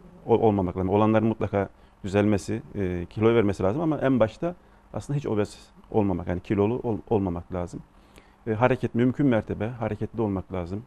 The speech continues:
Hani, e, her yere araçla değil de yakın mesafelere mutlaka yürüyerek gitmek lazım. Gün içi, e, asansör kullanmamaya dikkat etmek lazım.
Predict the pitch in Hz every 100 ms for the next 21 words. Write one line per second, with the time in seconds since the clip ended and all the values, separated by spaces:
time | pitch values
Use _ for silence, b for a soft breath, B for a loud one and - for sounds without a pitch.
0 | - 92 92 - b b b - 98 92
1 | 90 90 85 - 85 - - - - -
2 | - _ _ - 117 101 101 101 92 -
3 | 107 101 - 107 113 98 95 98 104 95
4 | 98 95 98 98 95 - 143 98 101 92
5 | 92 95 95 92 - 101 92 92 82 95
6 | 98 104 - 107 104 - b b b 104
7 | 95 - 113 101 107 101 - 113 104 104
8 | 98 92 92 98 85 - 98 95 82 80
9 | 90